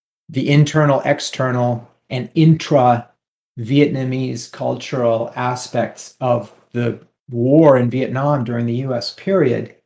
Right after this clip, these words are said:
really matched the factional model of the Coin series very well. And so,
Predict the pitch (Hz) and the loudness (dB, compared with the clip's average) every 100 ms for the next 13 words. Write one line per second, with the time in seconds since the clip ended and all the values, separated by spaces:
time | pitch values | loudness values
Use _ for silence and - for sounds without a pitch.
0 | _ _ _ 135 160 160 131 127 131 131 | _ _ _ 6 8 8 6 0 -2 -2
1 | - - - _ _ _ _ _ 131 - | -6 -10 -12 _ _ _ _ _ -12 0
2 | 143 131 - 131 120 120 120 120 120 113 | 0 0 -2 -6 -4 -2 -4 -4 -8 -10
3 | - 123 110 117 - 127 120 117 117 - | -8 -8 -8 -12 -10 -10 -8 -8 -8 -8
4 | 117 113 117 113 110 - 117 - 120 117 | -8 -6 -8 -6 -8 -10 -8 -2 -2 -2
5 | 113 | -6